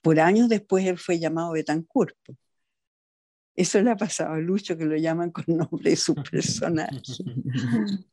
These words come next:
Speaker 1: Qué lindo es eso, es maravilloso eso, po. ¿Cómo lo hacen lindo? Que la gente se, se apodere de los personajes. Maravilloso, po.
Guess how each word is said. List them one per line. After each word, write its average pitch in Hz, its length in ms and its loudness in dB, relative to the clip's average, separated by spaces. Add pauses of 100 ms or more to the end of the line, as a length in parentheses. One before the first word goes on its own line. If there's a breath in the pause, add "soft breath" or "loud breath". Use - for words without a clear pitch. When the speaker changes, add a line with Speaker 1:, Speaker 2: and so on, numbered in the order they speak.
(100)
Speaker 1:
Qué 190 160 8
lindo 156 480 10
es 175 120 6
eso, 147 360 6
es 247 40 12
maravilloso 269 1080 6
eso, - 380 -6 (140)
po. - 80 -20 (260)
¿Cómo 339 180 8
lo 311 100 4
hacen 156 380 4
lindo? 147 380 6 (220)
Que 160 120 -2
la 160 100 0
gente 147 360 2
se, 139 560 -4 (220)
se - 140 2
apodere 156 640 8
de 156 140 0
los 156 140 0
personajes. 165 760 0 (400)
Maravilloso, 240 880 8
po. 170 280 -4